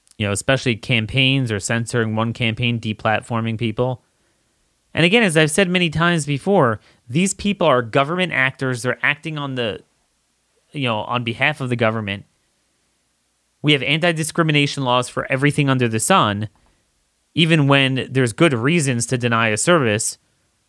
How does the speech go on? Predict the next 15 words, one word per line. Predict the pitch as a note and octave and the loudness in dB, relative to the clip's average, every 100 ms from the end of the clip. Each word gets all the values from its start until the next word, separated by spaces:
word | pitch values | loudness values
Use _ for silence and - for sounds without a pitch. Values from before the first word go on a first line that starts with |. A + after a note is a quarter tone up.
| _ _ _ _ _ | _ _ _ _ _
but | B2+ | 0
you | B2+ | 0
can't | B2 D3+ B2+ | 2 2 2
do | G#2+ F#3+ | 2 4
it | B2 A2 - _ _ _ _ _ _ - | 2 0 -8 _ _ _ _ _ _ -4
because | C#3 D#3 | 2 2
there's | A#2+ - | 2 -4
protected | - A#2 - G3+ - D3 - | -8 -8 -4 -4 -2 -6 -4
classes. | A#2 G2 - A2+ - - - | -4 -2 -4 -6 -8 -16 -6
Now | C#3+ F3+ G#3+ | -2 0 2
we | F#3+ | 0
have | D3+ C3+ C3 B2 | 0 0 0 -2
what | C3+ A#2+ C3+ | -6 0 2
I | E3+ | 2
call | G3 B2 A2 A2 - | 0 2 4 2 -2